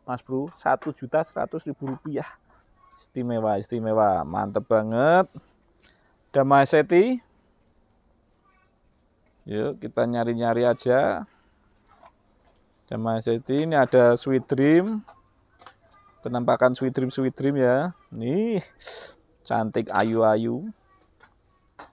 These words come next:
Cantik. Nah, ini apa gigi ini aja? Kansa. Kansa,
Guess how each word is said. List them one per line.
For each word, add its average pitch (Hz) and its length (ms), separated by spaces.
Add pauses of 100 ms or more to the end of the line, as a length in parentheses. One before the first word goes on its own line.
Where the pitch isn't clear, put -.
(720)
Cantik. 120 400
Nah, 131 400
ini 113 160
apa 101 240
gigi 98 240
ini 98 160
aja? 95 480
Kansa. 110 560 (1200)
Kansa, 147 640